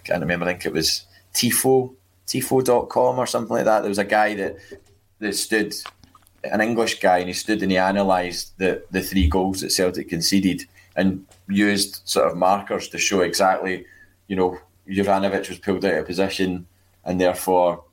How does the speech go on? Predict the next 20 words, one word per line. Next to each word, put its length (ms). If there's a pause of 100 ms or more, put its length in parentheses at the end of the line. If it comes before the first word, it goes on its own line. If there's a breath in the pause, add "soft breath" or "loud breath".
(100)
there 100
was 140
a 60
space 360
for 100
Vinicius 560
Junior, 340
so 180
everybody 420
moved 280
across, 520 (380 loud breath)
and, 480
uh, 440 (640)
was 160
it, 260 (320)
uh, 500
Valverde 600
was 180
tight 280
on, 220